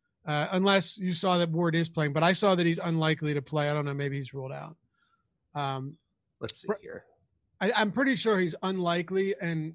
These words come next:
Speaker 1: I, I, I think he's doubtful to play. But you can let me know.
Speaker 2: Yeah, it says question. It says questionable on E S P N injuries right now. Check it out as we,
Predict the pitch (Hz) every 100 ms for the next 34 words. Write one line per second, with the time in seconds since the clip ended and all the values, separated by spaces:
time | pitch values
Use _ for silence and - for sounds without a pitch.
0 | - 180 165 196 170 226 196 220 196 139
1 | 151 139 131 131 131 - 135 139 147 -
2 | 170 165 156 147 143 143 139 - - 135
3 | 131 127 - 175 - - 147 139 - 139
4 | 131 - 160 156 - 131 - 123 117 110
5 | 113 110 - 110 101 98 98 92 92 95
6 | 92 90 98 101 90 90 87 85 85